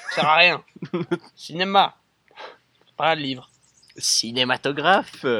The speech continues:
Speaker 2: Montrer le texte. Oh putain, je sais plus. Faut qu'on, ah, merci.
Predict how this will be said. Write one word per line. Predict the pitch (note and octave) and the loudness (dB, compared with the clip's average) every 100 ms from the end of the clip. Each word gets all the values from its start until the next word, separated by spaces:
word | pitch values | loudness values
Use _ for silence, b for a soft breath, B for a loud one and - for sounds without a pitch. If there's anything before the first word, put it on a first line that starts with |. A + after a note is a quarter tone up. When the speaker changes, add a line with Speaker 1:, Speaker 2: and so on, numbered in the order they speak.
| G2 - _ B B B B - | -2 -12 _ B B B B -8
Speaker 2:
Montrer | D#3+ G#3+ F#3+ - D#3 D#3+ | 2 4 4 2 -4 -2
le | D3 C#3 | -2 -4
texte. | - G3+ - | -4 -4 -6
Oh | |
putain, | - - - | -10 -14 -12
je | F2 | -8
sais | - F2+ | -6 -6
plus. | - F#2+ _ | -10 -20 _
Faut | - | -8
qu'on, | F2+ F2 E2 - | -8 -8 -16 -14
ah, | G2 - | -14 -12
merci. | A#2 - | -20 -18